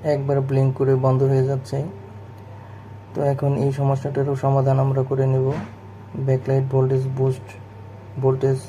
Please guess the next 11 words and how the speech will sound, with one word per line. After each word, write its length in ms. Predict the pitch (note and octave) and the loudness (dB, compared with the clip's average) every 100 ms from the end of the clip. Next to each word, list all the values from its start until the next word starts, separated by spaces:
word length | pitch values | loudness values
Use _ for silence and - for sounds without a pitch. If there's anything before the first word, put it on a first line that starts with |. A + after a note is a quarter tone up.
| - - - - - - C3+ | -14 -18 -18 -18 -18 -4 2
আগের 180 | C3+ C3 | 4 4
চেয়ে 200 | C#3 C#3 | 2 0
বেড়েছে, 440 | C3+ C#3 C3+ B2+ C3+ C3+ - C3 | 4 4 4 2 0 -2 -2 0
যার 160 | B2+ B2 | 2 4
দরুন 280 | A#2+ B2+ B2+ C3 - - - - - C3+ | 2 2 2 0 -6 -14 -16 -16 -10 2
ব্যাকলাইট 380 | C3 B2+ B2+ B2+ | 2 4 0 0
এখন 300 | C3+ C3+ C3 C#3 - - - C3 | -2 2 2 0 -4 -12 -8 -6
একবার 260 | C3 C3+ B2+ | -2 2 2
হলেও 220 | B2+ C3 C3 | 4 4 4
ব্লিঙ্ক 240 | C3 B2+ C3 | 2 0 2
করেছে। 340 | C3+ B2+ B2+ | 2 2 0